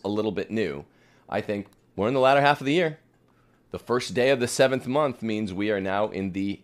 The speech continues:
you know, the back nine, the back six months, if you will.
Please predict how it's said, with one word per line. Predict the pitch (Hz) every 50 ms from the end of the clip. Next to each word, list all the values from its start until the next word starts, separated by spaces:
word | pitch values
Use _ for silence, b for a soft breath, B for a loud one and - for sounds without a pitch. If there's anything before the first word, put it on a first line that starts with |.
| _ -
you | 92 92 87
know, | 87 87
the | 85 90
back | 71 101 101 - -
nine, | 104 110 120 131 117 82 78 80 92 -
the | - 85
back | 82 87 92 - -
six | - - 127 113 - - - - - - _ -
months, | 101 104 104 90 87 -
if | - 60 - -
you | 69 69
will. | 64 64 73